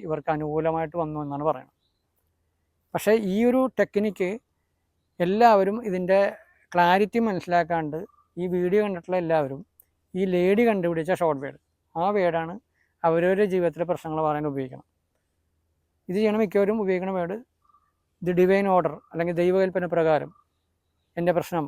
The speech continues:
അവസാനിച്ചിരിക്കുന്നു" എന്ന ആ ലേഡി പറഞ്ഞ വേർഡാണ് മിക്കവരും റിപ്പീറ്റ് ചെയ്യണം. ആ വേർഡ് ഒരു കോപ്പി ആയതുകൊണ്ട്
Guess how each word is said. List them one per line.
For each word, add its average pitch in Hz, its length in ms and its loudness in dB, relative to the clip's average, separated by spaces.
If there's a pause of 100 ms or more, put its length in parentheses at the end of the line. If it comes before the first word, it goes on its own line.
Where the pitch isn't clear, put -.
(240)
അവസാനിച്ചിരിക്കുന്നു" 147 760 -4 (600)
എന്ന 175 200 -2
ആ - 20 2 (100)
ലേഡി 180 320 0
പറഞ്ഞ 151 240 0 (640)
വേർഡാണ് 175 460 2
മിക്കവരും 156 400 -2 (320)
റിപ്പീറ്റ് 147 260 -6
ചെയ്യണം. 135 200 -12 (720)
ആ 190 120 8
വേർഡ് 208 280 6
ഒരു 220 60 4 (120)
കോപ്പി 190 340 4 (100)
ആയതുകൊണ്ട് 180 440 2